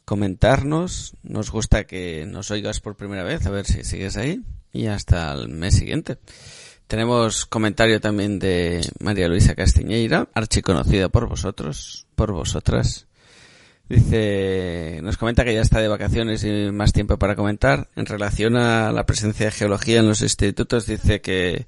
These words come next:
al menos hay, en Galicia hay que tener más de diez alumnos para que te concedan la, la, la clase de geología, y dice que, y eso que es troncal. Y si no tienes tanto y hay horas libres de profes, pues quizás te la concedan.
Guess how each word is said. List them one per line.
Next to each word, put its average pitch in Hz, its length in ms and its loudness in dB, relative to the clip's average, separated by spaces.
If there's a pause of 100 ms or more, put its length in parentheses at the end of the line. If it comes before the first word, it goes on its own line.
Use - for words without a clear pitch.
al 104 160 -2
menos 123 380 4
hay, 113 200 4
en 113 160 -2
Galicia 123 400 6
hay 113 80 2
que - 140 -4
tener 104 260 -2
más 101 220 0
de 110 80 4
diez 107 240 6
alumnos 117 560 -2
para 104 200 0
que 101 120 -6
te 95 160 -4
concedan 101 720 -2
la, 82 640 -2 (280)
la, 65 680 -4 (320)
la - 160 -8
clase 90 640 2 (200)
de - 120 -4
geología, 127 520 2
y 107 120 0
dice 117 220 4
que, - 180 -20
y 110 160 -2
eso 110 220 2
que 98 100 -4
es - 100 -4
troncal. 98 540 -2 (280)
Y - 120 0
si 113 160 6
no 113 100 4
tienes 123 320 4
tanto 135 520 2
y 110 120 -2
hay 113 160 4
horas 117 300 4
libres 117 320 2
de 117 100 4
profes, 160 840 -2 (120)
pues 104 360 6
quizás - 320 4
te 120 120 6
la 113 140 2
concedan. 98 800 0